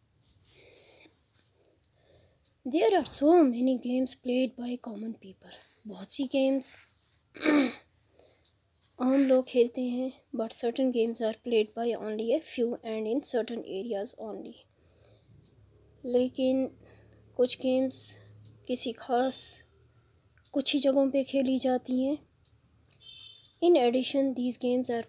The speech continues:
played with little variations in rules from one area to the other। इसमें जो गेम्स खेली जाती हैं,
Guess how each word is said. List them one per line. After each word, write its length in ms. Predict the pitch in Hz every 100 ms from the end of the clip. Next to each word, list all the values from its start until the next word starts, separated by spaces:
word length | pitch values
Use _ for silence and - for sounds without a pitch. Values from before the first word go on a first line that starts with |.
| 240
played 300 | 240 247 233
with 180 | 233 226
little 300 | 233 226 233 240 240
variations 720 | 226 226 214 - 240 233 -
in 460 | 269 247 233 226 302 _ -
rules 680 | 254 254 262 254 240 - - -
from 220 | 233 226 240
one 200 | 254 247
area 320 | 226 226 220
to 180 | 226 226
the 80 | 220
other। 260 | 214 220 226 - _ _ _ - - _ - - - - - - - _ - - - - -
इसमें 580 | 277 285 - 294 320 311 - _ _ - - - - -
जो 220 | 233 254
गेम्स 320 | 240 294 302
खेली 340 | - 254 254 254
जाती 440 | 233 226 233 233
हैं, 260 | 240 277